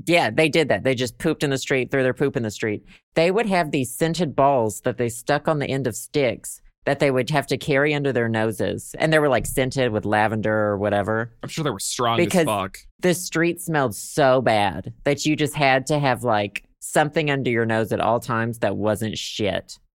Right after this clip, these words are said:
Speaker 2: It's so funny because there's those, there's, like, people out there who are like, "Oh, I wish I was born in the Victorian era because everything was so glamorous." It's like, honey, everyone smelled like poop.
Speaker 1: Yeah,
Speaker 2: Ev-,
Speaker 1: enjoy
Speaker 2: poop
Speaker 1: living to twenty
Speaker 2: everywhere.
Speaker 1: and getting syphilis and dying, you know?
Speaker 2: Right.
Speaker 1: Have fun.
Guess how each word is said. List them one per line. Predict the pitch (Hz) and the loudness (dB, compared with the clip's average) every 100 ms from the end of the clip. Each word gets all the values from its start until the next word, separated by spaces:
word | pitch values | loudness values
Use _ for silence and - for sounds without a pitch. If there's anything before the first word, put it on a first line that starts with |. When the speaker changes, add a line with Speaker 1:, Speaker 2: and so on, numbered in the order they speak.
| _ - | _ -4
Speaker 2:
It's | 190 | -4
so | - 240 | -2 -2
funny | 208 214 | -2 -2
because | 190 175 160 | -2 -2 -2
there's | 175 160 | -4 -2
those, | 190 - | -4 -4
there's, | 139 170 180 | -2 -2 -2
like, | 151 | -2
people | 180 185 196 | -2 0 0
out | 190 | 0
there | 208 | -2
who | 190 180 147 | 0 -2 0
are | |
like, | 139 120 | 0 0
"Oh, | - 170 | 0 -2
I | |
wish | 135 156 - | -2 -4 -4
I | |
was | 131 120 | -4 -4
born | 131 123 127 | -2 -2 -2
in | 120 | -4
the | |
Victorian | 113 107 - 120 113 110 107 | -6 -8 -4 -2 -2 -2 -2
era | 92 90 85 85 - - - | -2 -2 -4 -8 -16 -12 -6
because | 143 135 | -4 -4
everything | 156 147 | -4 -4
was | 147 123 | -4 -4
so | 135 | -4
glamorous." | 110 120 117 110 104 | -2 -2 0 -2 -4
It's | - | -4
like, | 139 | -4
honey, | - 180 170 160 - _ _ - | -2 -2 -2 -6 -10 _ _ -2
everyone | 156 202 233 | -2 -2 -4
smelled | - 151 139 | -2 -2 -2
like | 117 | -4
poop. | - 98 71 - - - | -4 -6 -6 -10 -18 -8
Speaker 1:
Yeah, | - 320 - - | 0 0 0 2
Speaker 2:
Ev-, | 160 | 2
Speaker 1:
enjoy | 196 214 240 | 4 2 6
Speaker 2:
poop | 214 | 4
Speaker 1:
living | 196 202 185 - | 4 0 -2 -4
to | 190 | 0
twenty | 156 147 196 196 | 2 4 4 4
Speaker 2:
everywhere. | 104 92 | 2 0
Speaker 1:
and | 143 | 0
getting | 165 156 | 0 0
syphilis | - - 190 185 123 113 - | -4 -2 0 2 2 0 0
and | 113 | -2
dying, | 107 101 101 104 123 135 _ - | 2 2 0 -2 -6 -10 _ -4
you | 453 571 | 2 4
know? | 185 196 | 4 0
Speaker 2:
Right. | 320 - - _ _ _ | -4 -8 -12 _ _ _
Speaker 1:
Have | - 202 | -4 0
fun. | 214 208 190 160 | 2 2 2 0